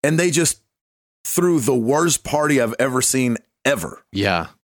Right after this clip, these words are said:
Speaker 1: And so, and it's just really hard for me to get excited about something that it seems like,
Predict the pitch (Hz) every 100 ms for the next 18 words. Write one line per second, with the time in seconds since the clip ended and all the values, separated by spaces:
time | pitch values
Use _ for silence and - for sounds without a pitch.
0 | _ _ _ _ - 151 143 151 143 160
1 | 151 - 180 175 175 143 165 175 160 156
2 | 147 139 139 - - 165 180 165 131 123
3 | 135 127 - _ _ _ _ _ _ _
4 | _ _ _ _ _ - - 170 165 165
5 | 156 143 135 143 - 180 180 151 139 -